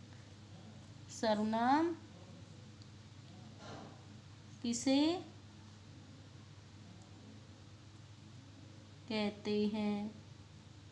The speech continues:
फर्स्ट क्वेश्चन क्या है? सर्वनाम किसे कहते हैं? ओके, सर्वनाम किसे कहते हैं? उदाहरण सहित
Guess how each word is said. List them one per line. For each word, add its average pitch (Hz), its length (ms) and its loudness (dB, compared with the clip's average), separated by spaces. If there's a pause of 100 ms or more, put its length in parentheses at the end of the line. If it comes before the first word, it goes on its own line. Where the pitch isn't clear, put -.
(960)
फर्स्ट 254 240 0
क्वेश्चन 262 360 8
क्या 285 140 10
है? 339 160 10
सर्वनाम 233 600 4
किसे 247 380 4 (2500)
कहते 208 420 2
हैं? 208 600 0
ओके, 330 440 4 (840)
सर्वनाम 240 500 8
किसे 269 360 4 (300)
कहते 214 380 4
हैं? 214 520 2
उदाहरण 208 520 6
सहित 240 580 6